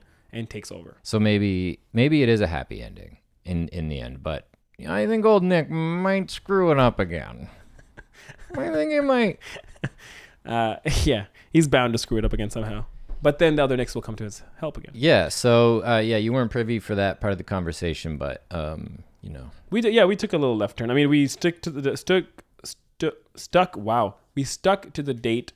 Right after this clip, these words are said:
Speaker 1: concept overall, but just kinda spiced it up a little bit.
Speaker 2: And, and named a couple of cool dishes in the,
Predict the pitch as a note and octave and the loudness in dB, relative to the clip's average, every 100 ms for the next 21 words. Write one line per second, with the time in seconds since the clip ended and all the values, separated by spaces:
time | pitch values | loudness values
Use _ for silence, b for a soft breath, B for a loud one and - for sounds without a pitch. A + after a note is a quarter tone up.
0 | - B2 G#2+ - G#2 - - A2 G#2+ A#2+ | -14 -10 -10 -8 -12 -10 -8 -4 0 2
1 | A2+ G#2 A2 - G#2 A2+ - A#2+ G#2 - | 4 0 -6 -12 -8 -8 -8 -8 -6 -8
2 | - D#3 - - - F3 - B2+ A2+ - | -10 -10 -8 -10 -8 -8 -6 -8 -10 -10
3 | - A2 - - G#2 G#2 A2+ A2 F#2+ - | -6 -6 -6 -2 2 4 4 4 2 0
4 | - F#2 E2+ - G#2+ F#2 F2+ A2+ F#2 D#2 | 0 0 -2 -2 0 2 0 0 -2 -4
5 | E2 D#2+ D#2 D2+ D2 | -2 -2 -2 -4 -6